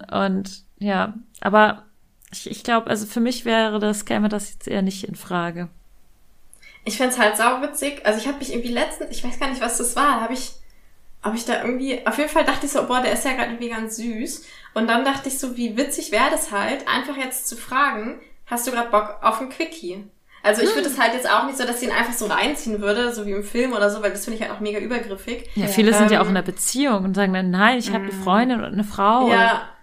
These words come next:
Speaker 2: Aber wenn man einfach fragt, „Ey, hast du gerade Bock auf Sex?“ Fünf Minuten.
Speaker 1: Kriegst
Speaker 2: Ey, wie
Speaker 1: auch,
Speaker 2: geil
Speaker 1: kriegst
Speaker 2: wär's
Speaker 1: auch einen
Speaker 2: denn?
Speaker 1: Fuffi extra.
Speaker 2: Ja, aber es wär doch so witzig, oder?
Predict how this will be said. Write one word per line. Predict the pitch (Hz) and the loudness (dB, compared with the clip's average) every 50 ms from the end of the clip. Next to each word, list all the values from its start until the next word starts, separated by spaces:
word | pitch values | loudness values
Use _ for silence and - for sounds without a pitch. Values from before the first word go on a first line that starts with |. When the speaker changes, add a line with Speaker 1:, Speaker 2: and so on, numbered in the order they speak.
| _ - - - - - - - - _ _ - | _ -20 -20 -20 -20 -20 -20 -20 -20 _ _ 2
Speaker 2:
Aber | 220 226 233 233 | 4 6 6 6
wenn | 233 240 | 6 4
man | 247 - | 2 2
einfach | - - 302 330 330 311 | 4 4 2 2 0 -2
fragt, | - 320 294 294 302 - | 0 0 0 0 0 0
„Ey, | - 254 | 0 2
hast | 262 247 233 - | 2 0 0 -4
du | 240 240 | -4 -4
gerade | 233 233 220 220 | -2 -2 -2 -2
Bock | 226 226 226 - | -2 -2 -2 -2
auf | 185 196 | -2 -4
Sex?“ | - - - 262 240 311 - - - - - - _ _ _ - | -4 -4 -4 -2 -2 -2 -4 -4 -8 -10 -12 -14 _ _ _ -14
Fünf | - - 262 254 240 - | -6 -2 0 0 0 -2
Minuten. | - 240 254 262 277 277 - 214 226 311 415 - - - - - - - - - - - _ _ - - - _ - - - - - - - - - | -2 -2 -2 0 -2 -2 -4 -4 -4 -4 -4 -6 -8 -16 -20 -20 -20 -20 -20 -20 -20 -20 _ _ -20 -20 -20 _ -18 -16 -14 -12 -12 -10 -10 -2 2
Speaker 1:
Kriegst | - 208 240 285 285 277 | 4 6 6 6 6 4
Speaker 2:
Ey, | 277 | 6
wie | 247 | 6
Speaker 1:
auch, | 269 262 | 6 8
Speaker 2:
geil | 247 302 320 | 8 8 8
Speaker 1:
kriegst | 302 311 285 330 | 8 8 6 6
Speaker 2:
wär's | - 277 | 6 6
Speaker 1:
auch | 294 349 | 6 6
einen | 302 330 | 8 8
Speaker 2:
denn? | 330 330 | 10 8
Speaker 1:
Fuffi | 302 311 - 320 262 | 8 6 4 2 4
extra. | - - - 339 - - - - 330 277 302 339 - - - - - - - - _ _ - - - | 4 4 2 2 0 -4 -2 2 4 6 6 4 4 -2 -8 -14 -20 -20 -20 -20 _ _ -16 -4 4
Speaker 2:
Ja, | 277 311 302 311 349 - - - 392 359 381 - - - 269 | 8 8 10 10 10 8 8 6 4 4 4 2 4 6 6
aber | 254 277 302 | 8 8 6
es | 302 | 8
wär | 330 320 311 320 | 8 8 8 8
doch | 320 - - - | 4 0 -2 0
so | 320 349 381 415 381 320 | 2 2 4 4 4 2
witzig, | 349 466 - - - 311 302 - - | 2 0 0 0 -2 -2 -2 -2 -4
oder? | 220 233 262 294 | -2 2 4 4